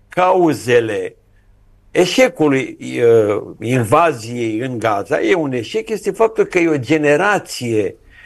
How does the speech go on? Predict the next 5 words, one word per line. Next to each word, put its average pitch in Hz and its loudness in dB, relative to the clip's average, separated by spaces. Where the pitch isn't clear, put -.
și - 0
în 123 0
Israel 135 4
din 233 -2
asta, 143 0